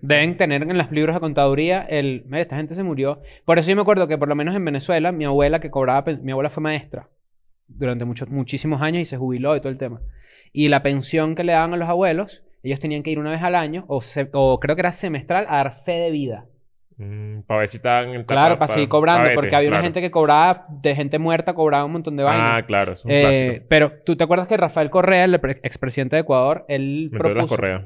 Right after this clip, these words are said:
Speaker 1: el inventor de las correas, de los carros. Él, <laughs> él, y, eh, propuso un impuesto a la herencia de cincuenta por ciento.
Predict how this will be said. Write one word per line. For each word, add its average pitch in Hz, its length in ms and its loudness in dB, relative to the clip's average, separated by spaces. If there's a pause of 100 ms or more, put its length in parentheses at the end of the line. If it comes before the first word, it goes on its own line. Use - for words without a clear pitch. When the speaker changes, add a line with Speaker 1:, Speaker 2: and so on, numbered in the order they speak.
Speaker 1:
el 127 100 -8
inventor 117 320 -4
de 139 80 0
las 151 80 -4
correas, 113 380 -8 (100)
de 120 80 -4
los 117 100 -6
carros. 113 320 -6 (560)
Él, 139 240 2
<laughs> - 2000 -2
él, 151 340 2
y, 185 140 2
eh, 143 440 0
propuso 180 680 0
un 160 180 -2
impuesto 175 440 0
a - 20 2
la 180 80 2
herencia 170 320 -2
de 180 60 -2
cincuenta 143 460 -4
por 151 160 -6
ciento. 139 400 -10